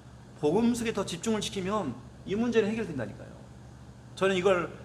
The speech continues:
많이 회복-, 저는, 어? 이거 전, 정말 제 많은 부분들을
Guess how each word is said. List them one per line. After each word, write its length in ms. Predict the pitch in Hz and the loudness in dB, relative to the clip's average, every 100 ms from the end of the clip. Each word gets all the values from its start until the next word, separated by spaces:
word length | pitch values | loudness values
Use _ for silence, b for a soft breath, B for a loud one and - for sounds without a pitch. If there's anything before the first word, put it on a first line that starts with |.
| - | -10
많이 280 | - - 180 | -6 -2 0
회복-, 180 | 190 175 | -2 -2
저는, 340 | 165 160 131 127 - - - | -2 0 -2 -4 -14 -16 -8
어? 240 | 143 - - - - - - - - - - - | -6 -6 -12 -18 -18 -18 -18 -18 -18 -18 -14 0
이거 120 | 185 | 0
전, 220 | 180 165 - - | 0 -4 -8 -8
정말 340 | 175 170 156 | -2 0 0
제 80 | 160 | -4
많은 340 | 120 135 190 | -2 0 2
부분들을 580 | 170 156 143 160 147 110 | 0 0 0 0 0 -2